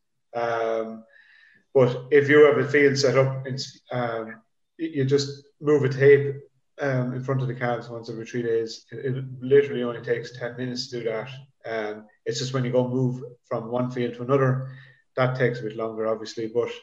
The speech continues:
we'll be doing that anyway. So, yeah, look, I suppose maybe time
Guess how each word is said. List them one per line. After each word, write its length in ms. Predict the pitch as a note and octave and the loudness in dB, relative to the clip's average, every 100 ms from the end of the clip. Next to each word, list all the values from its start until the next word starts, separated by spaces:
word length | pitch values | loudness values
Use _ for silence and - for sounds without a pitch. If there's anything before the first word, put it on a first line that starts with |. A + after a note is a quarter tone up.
| _ _ | _ _
we'll 120 | A#2+ A#2+ | -8 -6
be 100 | B2 | 0
doing 240 | B2+ B2 | 2 2
that 160 | A2+ A2 | 0 -2
anyway. 440 | A2+ A2+ G#2 F#2+ - _ | -4 -2 -4 -4 -10 _
So, 480 | - G#2+ G#2 G2+ _ _ _ _ _ | -20 -10 -10 -10 _ _ _ _ _
yeah, 220 | C#3 C#3+ D3+ | 4 4 4
look, 200 | E3+ E3+ - | 2 0 -4
I 120 | E3+ D3+ | 2 4
suppose 460 | D#3 F3+ F#3 E3 | 4 4 4 4
maybe 280 | E3+ E3+ D#3 | 2 2 2
time 580 | D#3+ E3+ E3+ D3+ D3+ | 2 2 2 -2 -10